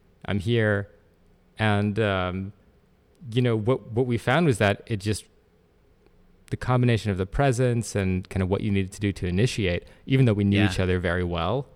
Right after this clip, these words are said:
Speaker 1: and we wanted to work together, in practice, we just weren't able to connect.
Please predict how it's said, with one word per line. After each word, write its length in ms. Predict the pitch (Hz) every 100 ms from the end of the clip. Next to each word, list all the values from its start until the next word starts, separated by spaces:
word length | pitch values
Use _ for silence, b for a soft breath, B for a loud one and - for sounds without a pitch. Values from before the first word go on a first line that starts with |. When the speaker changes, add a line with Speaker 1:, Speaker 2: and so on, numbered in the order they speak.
| -
Speaker 1:
and 100 | 98
we 60 | 95
wanted 220 | 92 90
to 80 | 87
work 180 | 90
together, 440 | - 110 107 139 151 b b b _ _ -
in 100 | 113
practice, 440 | - 120 - 107
we 80 | 104
just 200 | 98 -
weren't 240 | 98 98
able 280 | 90 92 92
to 140 | - 95
connect. 540 | - 92 95 - -